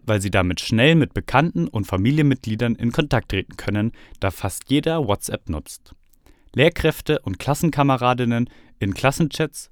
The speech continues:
Großeltern wie auch Freunde in anderen Ländern sind nur einen Klick entfernt.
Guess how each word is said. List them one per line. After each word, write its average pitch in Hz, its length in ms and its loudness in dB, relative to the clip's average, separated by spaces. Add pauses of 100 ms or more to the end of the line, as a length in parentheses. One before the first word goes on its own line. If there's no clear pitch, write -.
(160)
Großeltern 139 920 2
wie 117 220 0
auch 98 120 0
Freunde 147 520 4
in 104 160 0
anderen 143 340 2
Ländern 135 440 2 (260)
sind 117 200 -2
nur 120 220 0
einen 170 220 4
Klick - 320 -4
entfernt. - 520 -6